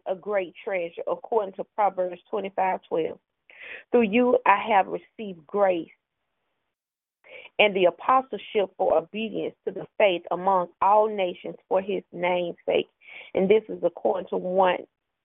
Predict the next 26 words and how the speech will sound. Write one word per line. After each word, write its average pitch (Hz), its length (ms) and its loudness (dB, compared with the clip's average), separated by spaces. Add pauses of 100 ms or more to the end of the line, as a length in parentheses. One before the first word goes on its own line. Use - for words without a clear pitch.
(260)
Romans, 196 440 4
the 175 140 -6
first 196 220 -2 (160)
chapter, 180 380 -2 (640)
verse 180 260 4 (120)
five. 175 360 2 (680)
Many 247 340 4 (120)
of 196 160 2
us 208 260 6
may 208 260 -4
not 202 300 -2
feel 208 340 -2
like 190 320 0
that 185 160 2
we're, 190 500 0 (320)
have 190 300 2
the 160 200 0 (300)
title 277 400 2
of 165 240 4
apostle. 165 640 -2 (300)
However, 190 800 0 (360)
we 247 160 2
are 208 240 4
in 220 180 -4
the - 120 2 (120)
apostolic, 208 960 0